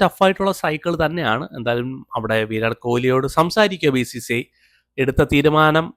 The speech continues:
നമുക്കറിയാം, പുള്ളിക്ക് എനർജി ഉണ്ട്, പുള്ളിക്ക് കളിക്കാൻ കഴിയും.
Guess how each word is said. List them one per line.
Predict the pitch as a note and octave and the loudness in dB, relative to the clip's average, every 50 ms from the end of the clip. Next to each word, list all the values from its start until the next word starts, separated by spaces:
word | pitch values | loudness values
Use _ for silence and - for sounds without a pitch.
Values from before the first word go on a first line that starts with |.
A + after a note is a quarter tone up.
| _ - | _ 0
നമുക്കറിയാം, | D#3 C#3+ E3 E3+ - D#3+ E3 E3 E3 C#3+ B2 | 0 2 2 2 2 4 4 4 2 2 2
പുള്ളിക്ക് | C3+ C3+ C3 B2+ C3 C#3+ C3+ C3+ C3+ - - _ - | 2 2 2 2 2 2 2 2 0 -4 -8 _ 0
എനർജി | C3 C3 C3+ C3+ C3+ C#3+ D3+ | 0 2 2 0 0 2 2
ഉണ്ട്, | B2+ A#2 A#2+ A#2+ A#2+ | 2 2 2 0 -2
പുള്ളിക്ക് | A2 A#2+ A#2 A#2 A2+ C3 A#2 | 0 -2 -2 -2 -2 -2 0
കളിക്കാൻ | B2+ A2+ A#2 A2+ C3+ C#3+ C#3 B2 | 0 0 0 0 -2 -2 -2 -2
കഴിയും. | A2+ A#2 B2 C#3 | -4 -4 -4 -6